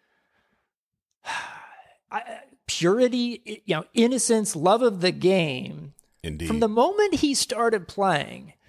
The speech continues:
Speaker 1: And I, I can't even think across sports of anyone who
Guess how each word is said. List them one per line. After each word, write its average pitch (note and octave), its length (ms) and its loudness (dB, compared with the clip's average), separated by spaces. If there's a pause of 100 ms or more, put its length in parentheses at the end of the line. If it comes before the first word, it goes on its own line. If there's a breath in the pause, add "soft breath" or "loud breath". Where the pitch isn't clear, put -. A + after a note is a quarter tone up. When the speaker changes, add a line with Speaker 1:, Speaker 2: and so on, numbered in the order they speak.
(680 soft breath)
Speaker 1:
And G#3 760 0 (800)
I, A3+ 180 -2
I A3 100 0
can't C4 320 2
even A#3+ 220 0
think - 580 -4 (440)
across G#3 600 0
sports - 960 0 (320)
of F#3 180 2
anyone G#3 440 2
who F3 460 0